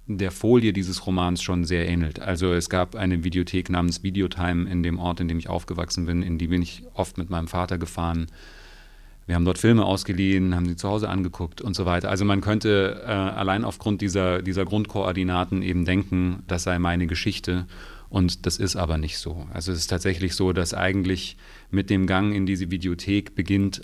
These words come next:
auch gleichsam der Gang in die Fiktion. Und diese Familie ist ausgedacht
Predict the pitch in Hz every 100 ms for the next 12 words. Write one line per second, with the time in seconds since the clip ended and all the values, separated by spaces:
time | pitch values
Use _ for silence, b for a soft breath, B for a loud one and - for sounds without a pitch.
0 | - 90 90 87 - - 87 87 85 90
1 | 85 85 82 - - - 82 82 82 90
2 | 90 82 87 - - 92 82 76 80 B
3 | B B B - 92 87 82 - - 90
4 | 82 82 90 98 104 104 92 92 95 -
5 | 90 90 87 - - -